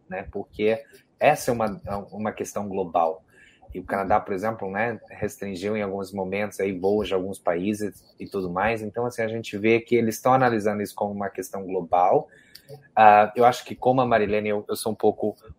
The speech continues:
otimista e realista também nesse caso. Então, assim, a gente sa-, a gente quer, né, que reabra o quanto antes, mas a gente entende que não é, assim, de uma hora pra outra. O governo tá fazendo esse trabalho que é adequado, né, em termos de analisar,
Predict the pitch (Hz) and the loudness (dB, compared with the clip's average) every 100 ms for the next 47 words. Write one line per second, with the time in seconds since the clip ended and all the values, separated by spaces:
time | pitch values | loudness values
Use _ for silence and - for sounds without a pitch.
0 | - - 135 139 135 123 131 175 139 143 | -18 2 2 4 0 0 2 2 2 4
1 | 147 147 - 139 - - 151 135 131 120 | 4 2 -14 -18 -16 -4 0 6 8 8
2 | 131 147 139 127 113 110 110 104 - 107 | 6 4 2 0 -2 -4 -4 -6 -2 0
3 | 117 113 110 113 - 104 110 104 113 104 | 0 -2 -6 -6 -4 -6 -6 -6 0 0
4 | 107 127 - - 131 139 110 110 110 104 | 0 -4 -4 6 8 8 4 -2 -4 -4
5 | 117 123 117 131 135 117 - 117 107 98 | 0 4 6 4 2 -2 0 -2 0 -2
6 | 101 117 120 120 104 101 110 - 107 107 | 0 -2 -4 -8 -8 -8 -12 -12 -12 -8
7 | 110 107 104 107 - - _ - 117 113 | -8 -6 -4 -6 -8 -20 _ -6 -4 0
8 | 113 110 107 110 107 - _ 107 - 104 | -2 0 0 0 0 -4 _ -6 -4 -8
9 | 98 101 95 - 92 107 123 123 98 92 | 0 2 2 0 0 2 0 0 -8 -6
10 | 104 98 101 107 104 98 98 - - 87 | -6 -4 -4 -2 -2 -6 -8 -6 -4 2
11 | 92 95 95 98 - - - - 110 104 | 4 4 2 -6 -10 -16 -16 -6 0 2
12 | 101 - _ 127 147 123 - 127 127 104 | 2 -2 _ 2 2 0 0 0 0 -4
13 | 101 101 104 104 98 98 98 95 82 95 | -8 -6 -6 -6 -6 -4 -2 -2 -2 2
14 | 95 101 | 2 2